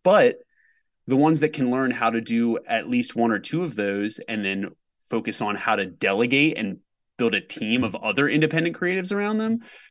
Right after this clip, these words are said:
they're gonna be the ones that are gonna really gain some momentum very quickly. And they're gonna build a whole team that's scalable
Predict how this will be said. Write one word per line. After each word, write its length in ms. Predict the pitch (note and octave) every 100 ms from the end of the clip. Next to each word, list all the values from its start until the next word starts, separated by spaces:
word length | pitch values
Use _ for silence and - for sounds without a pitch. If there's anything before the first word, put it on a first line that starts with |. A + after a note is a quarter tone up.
| _ _ _ _ -
they're 460 | G2+ F#2+ C3 D#3
gonna 180 | D3+ D3
be 140 | C3 C3
the 120 | A#2
ones 420 | A2+ A#2 A2 A2
that 120 | G#2
are 60 | G#2
gonna 200 | G#2 G2+
really 600 | G#2 G#2 G#2+ A2+ A2 A2
gain 320 | G#2 G2+ G2+
some 200 | - G#2
momentum 440 | G2+ G2 G2 - G2
very 220 | F#2+ F2+
quickly. 560 | - A#3+ C3+ A2+ A#2 -
And 460 | A3 F3+ B2+ B2+ - _ _ _
they're 120 | B2+
gonna 180 | C3+ C#3
build 360 | A#2+ C3 A#2+ A#2 -
a 140 | G#2+
whole 320 | - C#3 C3
team 520 | - C3 A#2 G#2 G2 - _ _ _ _ _ -
that's 180 | A#2 - -
scalable 640 | B2 A#2 A#2 F#2+ G2 -